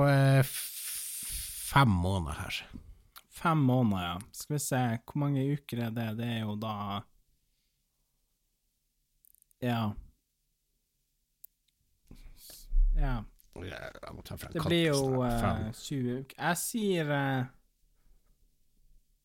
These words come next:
Speaker 1: Altså femogtredve uker,
Speaker 2: Jeg sier
Speaker 1: sier jeg da.
Speaker 2: åtte, da. Jeg sier åtte måneder.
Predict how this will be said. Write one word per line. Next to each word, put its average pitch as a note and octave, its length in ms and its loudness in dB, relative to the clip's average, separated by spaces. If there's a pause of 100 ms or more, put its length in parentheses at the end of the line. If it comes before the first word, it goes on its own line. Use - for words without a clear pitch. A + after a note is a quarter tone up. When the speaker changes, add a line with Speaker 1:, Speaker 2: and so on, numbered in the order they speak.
(300)
Speaker 1:
Altså - 180 2
femogtredve A2+ 640 4 (120)
uker, E2+ 360 -4 (320)
Speaker 2:
Jeg E3 120 -2
sier A3+ 160 0
Speaker 1:
sier G3+ 100 4
jeg C#3+ 180 2
da. - 80 -10
Speaker 2:
åtte, B2 320 0
da. A2+ 260 -2
Jeg D#3+ 80 -4
sier - 140 -4
åtte - 340 -4
måneder. B2 380 0